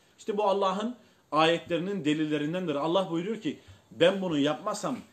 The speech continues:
buna yapmaya güç yetirecek kim vardır?" buyuruyor Allah. Yapabilir mi biri geceyi gündüzü?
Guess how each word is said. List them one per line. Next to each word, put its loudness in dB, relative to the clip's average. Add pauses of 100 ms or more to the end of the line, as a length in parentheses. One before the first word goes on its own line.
(160)
buna -2
yapmaya 0
güç -2
yetirecek -2
kim 4
vardır?" 0
buyuruyor -2
Allah. -8 (880)
Yapabilir 2
mi 4
biri 0
geceyi 2
gündüzü? -6